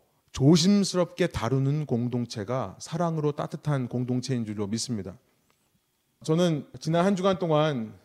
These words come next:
저희가 처해 있는 현실을 보면서 이 말씀에 생각이 난 것입니다.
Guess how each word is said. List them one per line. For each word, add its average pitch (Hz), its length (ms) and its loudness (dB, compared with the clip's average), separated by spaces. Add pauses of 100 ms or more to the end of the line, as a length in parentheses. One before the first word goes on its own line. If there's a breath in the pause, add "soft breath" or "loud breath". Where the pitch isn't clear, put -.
(400)
저희가 147 260 2
처해 196 260 0
있는 185 140 2
현실을 180 340 2
보면서 147 560 0
이 165 120 -2
말씀에 139 400 0
생각이 151 280 -2
난 120 180 -4
것입니다. 110 540 -4